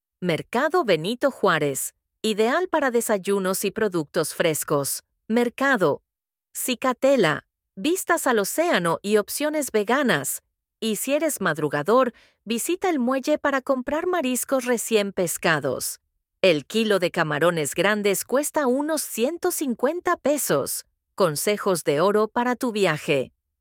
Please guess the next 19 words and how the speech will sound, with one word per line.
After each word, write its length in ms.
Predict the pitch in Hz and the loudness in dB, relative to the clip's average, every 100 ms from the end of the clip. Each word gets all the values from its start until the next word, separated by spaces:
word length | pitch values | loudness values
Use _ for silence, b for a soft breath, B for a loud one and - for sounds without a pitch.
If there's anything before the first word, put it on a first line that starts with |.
| _ | _
Moverte 560 | - 254 349 392 302 233 | -2 0 0 0 2 2
es 140 | 220 | 0
fácil 400 | - 208 - 202 | -2 -4 -2 -2
y 80 | 190 | 0
barato. 600 | 185 175 196 - 147 - _ _ _ - | 0 2 0 0 -2 -2 _ _ _ 0
Taxis 520 | 190 214 - 226 - | 0 2 -2 -2 -2
entre 300 | 147 - 143 | -4 -4 -4
cien 440 | - 214 226 233 - | 0 2 2 0 -4
y 100 | 202 | -2
doscientos 640 | 170 151 214 202 180 147 | -2 -2 0 -2 0 -4
pesos 520 | - 196 190 208 202 - | -2 -2 0 -2 -2 -2
o 140 | 220 | -2
colectivos 800 | 220 247 262 - 320 233 214 - | 0 0 -2 -2 -2 2 0 0
por 200 | - 156 | -2 -2
solo 380 | - 196 165 147 | 0 2 2 0
siete 360 | - 175 156 151 | 0 -2 0 0
pesos. 600 | 170 156 160 131 - - _ _ | 0 0 -2 -2 -4 -10 _ _
Lleva 420 | 165 175 156 151 | 0 2 4 0
efectivo, 720 | 147 151 - 220 220 175 160 | 0 -2 -2 -2 2 2 2